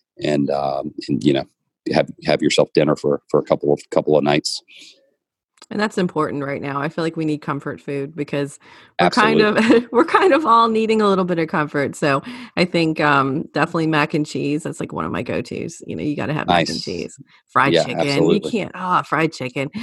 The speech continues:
Speaker 2: Um, and you've got you've got some kids, so you understand
Speaker 1: Yeah.
Speaker 2: the whole getting kids to eat during this pandemic, you know, can be very difficult because, you know, if they, if they like to go out or they, they like their certain foods.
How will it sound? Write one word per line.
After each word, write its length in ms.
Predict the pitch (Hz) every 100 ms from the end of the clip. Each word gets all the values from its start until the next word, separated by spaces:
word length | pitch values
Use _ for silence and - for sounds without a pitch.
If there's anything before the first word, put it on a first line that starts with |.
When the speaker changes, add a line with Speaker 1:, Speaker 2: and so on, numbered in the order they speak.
| 240 226 -
Speaker 2:
Um, 280 | 196 180 170
and 100 | 214
you've 160 | 294 320
got 220 | 165 120 - - _ -
you've 180 | 208 233
got 220 | 190 151
some 160 | 156 143
kids, 380 | - 120 113 -
so 120 | 151
you 260 | 151 190
understand 560 | 196 160 160 - 156 143
Speaker 1:
Yeah. 140 | 247 -
Speaker 2:
the 100 | 160
whole 360 | 156 143 147 165
getting 260 | 165 156
kids 300 | 147 165 -
to 80 | 147 -
eat 280 | 151 135 -
during 240 | 147 139
this 180 | 139 139
pandemic, 600 | - 139 135 156 127 117 143
you 100 | 139
know, 80 |
can 120 | 131 139
be 60 |
very 200 | 139 131
difficult 520 | 127 147 131 - - -
because, 340 | 143 - 135 147
you 80 | 139
know, 140 | 120
if 120 | 127
they, 180 | 151 147 - - - -
if 120 | 160
they 120 | 151
like 220 | 139 131 -
to 100 | 147
go 180 | 135 135
out 420 | 165 139 120 123
or 120 | 123
they, 240 | 131 131 156
they 140 | 165
like 180 | 156 165
their 120 | 139
certain 340 | - 151 131
foods. 480 | 123 123 - - -